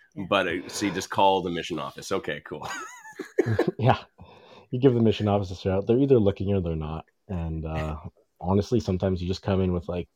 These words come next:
Speaker 3: fifty or a hundred bucks under market rent, and you'll have them for, like, ten years.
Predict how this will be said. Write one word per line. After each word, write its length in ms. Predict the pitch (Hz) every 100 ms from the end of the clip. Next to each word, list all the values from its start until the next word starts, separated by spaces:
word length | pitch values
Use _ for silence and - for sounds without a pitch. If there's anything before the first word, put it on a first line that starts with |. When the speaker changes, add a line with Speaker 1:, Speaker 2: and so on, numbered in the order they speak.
| - _
Speaker 3:
fifty 260 | 92 85 90
or 120 | 85
a 40 | 80
hundred 200 | 85 82
bucks 280 | 87 -
under 240 | - 80 82
market 380 | 80 80 92 87
rent, 260 | 113 139
and 100 | 85
you'll 100 | 82
have 260 | 76 82 76
them 160 | 76 78
for, 140 | 78 78
like, 260 | 71 71 _ _ _ _ _ _ _ _ _ _
ten 220 | 92 80
years. 400 | 69 69 -